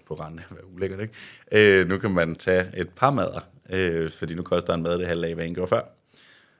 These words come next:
Så folk får også sådan lidt mere for pengene, øh, føler vi, og det føler de et eller andet sted også. Og så fordi vi har de her mindre madder nu, så kan man komme ind og bare købe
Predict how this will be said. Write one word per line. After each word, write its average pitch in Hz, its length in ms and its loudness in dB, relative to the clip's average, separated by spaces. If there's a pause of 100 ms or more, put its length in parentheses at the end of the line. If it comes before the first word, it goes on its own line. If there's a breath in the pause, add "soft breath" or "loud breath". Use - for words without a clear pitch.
(720 loud breath)
Så - 220 -10
folk 87 260 -2
får 85 260 -6
også 87 120 -12
sådan 85 240 -8 (100)
lidt 90 180 -12
mere 85 180 -6
for - 100 -12
pengene, - 300 -10 (320)
øh, 90 300 -18 (360)
føler 85 480 -4
vi, 78 260 -8
og - 160 -12
det 78 100 -10
føler - 340 -14
de - 60 -14
et - 60 -14
eller 80 140 -8
andet - 160 -12
sted - 100 -10
også. - 380 -10 (120)
Og - 120 -20
så 92 180 -6
fordi - 360 -10
vi 101 140 -6
har 85 160 -4
de 80 120 -10
her 80 80 -6
mindre 80 280 -12
madder 82 260 -20
nu, - 80 -20 (260)
så - 560 -16 (200)
kan 107 300 -6 (300)
man 82 200 -6
komme 80 320 -10
ind - 80 -20 (220)
og - 140 -2
bare - 240 -4
købe - 340 -8